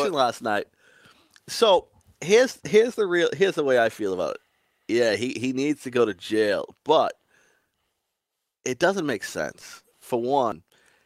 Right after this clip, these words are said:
Speaker 2: when you go to jail, it costs taxpayers money. I think everybody that goes to jail should be, if they have an opportunity, should be put in house arrest. 'Cause
Speaker 1: Mm-hmm.
Speaker 2: if these bracelets and things are so good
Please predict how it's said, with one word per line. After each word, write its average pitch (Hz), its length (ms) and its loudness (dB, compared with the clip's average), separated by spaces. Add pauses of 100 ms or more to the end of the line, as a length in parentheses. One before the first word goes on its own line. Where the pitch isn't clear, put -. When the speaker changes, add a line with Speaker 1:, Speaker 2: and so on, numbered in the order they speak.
(300)
Speaker 2:
when 135 140 -2
you 156 60 -2
go 214 140 0
to 254 60 -2
jail, 147 260 0
it 107 80 -6
costs 117 320 -2
taxpayers 120 580 -4
money. 90 380 -6 (180)
I 113 100 2
think 180 260 0
everybody 117 760 -2 (400)
that 98 140 -4
goes 104 240 -2
to 92 100 -8
jail 92 600 -2 (480)
should 113 240 -4
be, 107 240 -6
if 101 140 -4
they 110 140 0
have 117 220 2
an 117 80 -2
opportunity, 110 420 -4
should 104 100 -12
be 95 80 -8
put - 260 -6
in 85 80 -12
house 95 320 -4
arrest. 113 540 -6 (580)
'Cause 127 180 -2
Speaker 1:
Mm-hmm. 113 100 -14
Speaker 2:
if 131 200 -2
these 156 200 0
bracelets 156 640 -2
and 123 140 -10
things 131 320 -4
are 95 80 -4
so 117 240 -2
good 101 440 -2